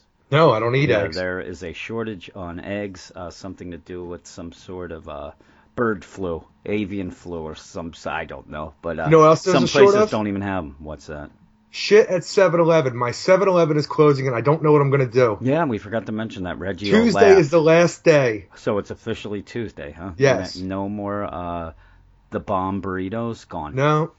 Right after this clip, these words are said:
Speaker 1: yeah, I'd
Speaker 2: Uh,
Speaker 1: say I got a
Speaker 2: burger
Speaker 1: burrito
Speaker 2: bites.
Speaker 1: this morning. Yeah,
Speaker 2: You,
Speaker 1: no more
Speaker 2: you got
Speaker 1: burger
Speaker 2: one
Speaker 1: bites.
Speaker 2: this morning.
Speaker 1: I got a burrito, yeah.
Speaker 2: Ay, ay, ay. What
Speaker 1: Got it
Speaker 2: time?
Speaker 1: sitting right next to me. Um, I don't know, twelve?
Speaker 2: Did you finish it yet?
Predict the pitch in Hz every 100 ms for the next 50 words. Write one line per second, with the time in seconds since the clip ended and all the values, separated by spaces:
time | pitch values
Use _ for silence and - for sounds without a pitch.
0 | - 135 143 151 147 - 190 131 135 143
1 | - 139 143 151 123 127 147 147 156 170
2 | 160 - 127 117 104 139 151 156 175 151
3 | 123 113 - 117 131 98 73 _ _ -
4 | 135 143 135 151 143 117 120 123 107 98
5 | 95 82 - 82 80 82 87 107 139 127
6 | 165 147 151 143 139 - 123 120 110 _
7 | _ _ _ _ _ _ 147 165 175 175
8 | 156 131 135 131 147 131 127 139 143 170
9 | 123 95 90 98 95 - 165 196 208